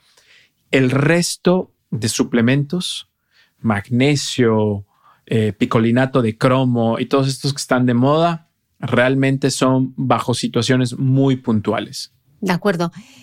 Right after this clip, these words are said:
Speaker 2: Vamos a hablar del ejercicio, que ya estamos, yo ya estoy ya con unas ganas de que nos hables de las mancuernas. <laughs> Em,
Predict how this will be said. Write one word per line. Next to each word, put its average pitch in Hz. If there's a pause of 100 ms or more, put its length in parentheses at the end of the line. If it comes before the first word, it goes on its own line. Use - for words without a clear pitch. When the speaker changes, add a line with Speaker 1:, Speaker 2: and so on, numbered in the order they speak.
(140)
Speaker 2:
Vamos 262
a 311
hablar 294
del 240
ejercicio, 185
que 165
ya 202
estamos, 208
yo 196
ya 220
estoy 202
ya 214
con 208
unas 214
ganas 202
de 196
que 185
nos 190
hables 196
de 196
las 185
mancuernas. 208
<laughs> 285
Em, 226